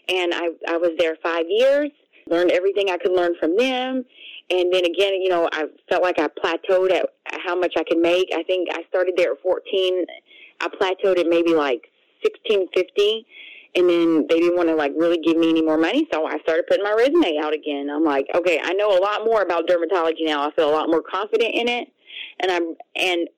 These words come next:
from what I'm hearing, there's more money to be made in this field, especially when over half the business that they bring in is cash, because they're, they're doing Botox, they're doing the fillers, they're doing the lasers, all this cosmetic stuff that is only, you know, cash only.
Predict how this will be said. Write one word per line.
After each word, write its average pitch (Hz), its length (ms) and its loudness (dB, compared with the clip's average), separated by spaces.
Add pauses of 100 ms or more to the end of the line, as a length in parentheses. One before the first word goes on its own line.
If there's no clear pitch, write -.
(100)
from 190 140 0
what 180 140 0
I'm 170 220 -2
hearing, 208 320 -2
there's 170 180 2
more 180 200 2
money 170 300 0
to 180 80 2
be 156 100 4
made 147 280 2
in 143 100 -2
this 135 120 -2 (120)
field, - 320 2 (520)
especially 240 540 0
when 196 400 0
over 180 260 2
half 180 220 -2 (100)
the 175 140 0
business 190 420 0
that 185 100 0
they 170 120 2
bring 175 240 0
in 175 180 0
is - 120 2 (100)
cash, - 500 -4 (500)
because 185 320 2 (260)
they're, 170 220 2
they're 170 120 2
doing 175 320 2
Botox, 139 440 0 (120)
they're 160 120 2
doing 185 300 2
the 170 160 2
fillers, 143 300 2
they're 160 100 2
doing 180 200 4
the 175 60 4
lasers, 143 400 2 (440)
all 185 160 0
this 180 120 -2 (160)
cosmetic 175 440 0 (100)
stuff 170 240 -2
that 156 120 0
is 151 100 -2 (160)
only, 175 320 2 (160)
you 185 100 0
know, 143 120 2
cash 165 400 -4
only. 151 480 0